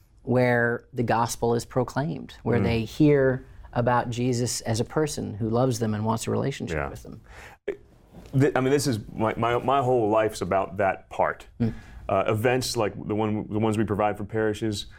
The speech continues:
Speaker 2: make it really easy to have that happen.
Speaker 1: Yeah.
Speaker 2: And when I was in parish youth ministry for, I, I spent five and a half years doing that. Steubenville conferences,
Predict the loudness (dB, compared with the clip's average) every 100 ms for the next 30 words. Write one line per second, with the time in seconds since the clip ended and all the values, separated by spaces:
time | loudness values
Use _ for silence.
0 | -2 0 0 2 2 2 0 2 2 2
1 | 0 -2 -2 -4 -4 -4 -6 -10 -20 -20
2 | -10 -2 2 2 2 2 2 2 0 0
3 | 2 2 2 0 0 0 -2 -2 -4 -6
4 | -8 -8 -8 -4 0 0 0 -4 -6 -4
5 | -2 -2 -4 -8 _ _ -6 0 2 4
6 | 4 4 0 0 -2 -2 -2 -8